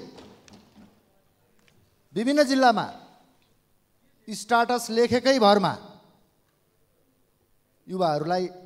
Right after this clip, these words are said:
समातिएको समाचारहरू पनि आएको छ।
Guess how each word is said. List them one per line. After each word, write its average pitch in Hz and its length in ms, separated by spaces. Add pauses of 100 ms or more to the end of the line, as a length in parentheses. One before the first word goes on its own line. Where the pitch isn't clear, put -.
(520)
समातिएको 185 500
समाचारहरू 151 560
पनि 147 240
आएको 117 160
छ। - 160